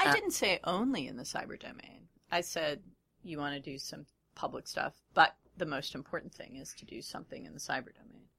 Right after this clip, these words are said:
Speaker 2: Right. So I, I think you, you clearly want to let them know we have the capacity to respond in the cyber domain, but I think they know that. Um,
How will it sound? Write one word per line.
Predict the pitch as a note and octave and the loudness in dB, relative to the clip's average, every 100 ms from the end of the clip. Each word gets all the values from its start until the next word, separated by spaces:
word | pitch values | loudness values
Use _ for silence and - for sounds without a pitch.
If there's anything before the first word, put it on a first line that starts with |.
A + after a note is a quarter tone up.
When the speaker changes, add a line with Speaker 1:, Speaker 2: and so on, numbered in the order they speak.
| _ _ _ - - _ _ _ _ _ _ _ _ _ _ _ _ _ C#3+ | _ _ _ -20 -20 _ _ _ _ _ _ _ _ _ _ _ _ _ 4
Speaker 2:
Right. | C#3 G2+ - | 4 4 0
So | - F3 D3+ D3+ - - - _ _ - - _ _ _ _ _ _ _ D#3+ | 6 10 10 8 2 -10 -16 _ _ -20 -20 _ _ _ _ _ _ _ 4
I, | D#3+ - | 8 10
I | E3 | 10
think | A3 D#3+ | 8 6
you, | E3+ C#3 | 2 2
you | C#3+ D3 | 2 2
clearly | - - G3+ G#3+ A3 | 2 8 12 12 10
want | F3 C#3 C3+ - | 8 10 8 6
to | |
let | C3+ B2+ - | 4 4 6
them | B2 A#2 | 2 4
know | A2 A#2 | 6 6
we | A#2 A2+ G2+ | 6 0 0
have | A2 G2+ | -2 -2
the | G#2+ | -8
capacity | - - G#2 G2 - G#2 G2+ G2+ | -10 0 2 2 2 -2 -2 -2
to | A#2 | -4
respond | F#2+ F#2+ - F2 F2 G#2+ A#2 | -4 -6 -4 -2 -2 -2 -2
in | A#2 | -4
the | |
cyber | A#2 A#2 B2 C3 | 2 4 4 2
domain, | C3+ C#3 C#3 C#3 C3 | 2 4 4 4 4
but | B2+ | 4
I | A#2 | 4
think | - D3+ C#3 - _ | 4 4 4 0 _
they | A2+ A#2+ A2 | 2 4 6
know | A2+ A2+ | 6 4
that. | F2 - - _ _ _ - _ _ - | 2 -6 -8 _ _ _ -20 _ _ 10
Um, | B2+ B2 A#2+ A2 | 12 12 6 -2